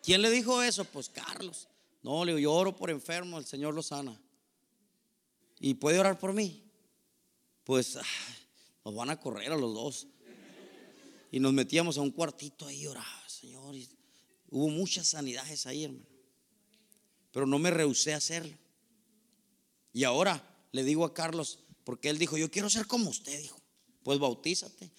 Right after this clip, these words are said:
"Me bautizo el domingo". "No, vive el proceso". Y me lo llevé a la célula. Y una vez, cuando lo bauticé ahí en el agua, le dije: "Declaro sobre ti un poder evangelista grande. Vas a ganar multitudes en el nombre de Jesús.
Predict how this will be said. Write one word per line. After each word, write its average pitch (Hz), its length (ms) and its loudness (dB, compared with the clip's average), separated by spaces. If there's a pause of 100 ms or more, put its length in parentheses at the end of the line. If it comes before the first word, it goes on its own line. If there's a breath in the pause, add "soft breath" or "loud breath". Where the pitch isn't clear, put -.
(140)
"Me 175 240 2
bautizo 185 460 2
el 226 100 0
domingo". 170 340 0
"No, 120 240 0
vive 180 200 2
el 202 80 0
proceso". 170 520 -6 (760)
Y 202 100 8
me 226 80 10
lo 214 100 10
llevé 190 220 10
a 208 40 8
la 226 120 6
célula. 226 500 4 (260 loud breath)
Y 165 120 6
una 233 200 8
vez, 226 580 4
cuando 175 240 2
lo 175 100 4
bauticé 165 500 0
ahí 214 180 4
en 214 100 4
el 208 120 4
agua, 233 380 2 (240 loud breath)
le 165 160 2
dije: 196 560 2
"Declaro 165 520 6
sobre 156 340 4
ti 214 420 4 (120 loud breath)
un 180 280 4
poder 180 340 8
evangelista 160 840 4
grande. 151 480 4
Vas 151 220 4
a 175 60 2
ganar 151 360 4
multitudes 165 720 6
en 156 80 2
el 135 120 6
nombre 156 280 4
de 156 120 8
Jesús. 185 560 8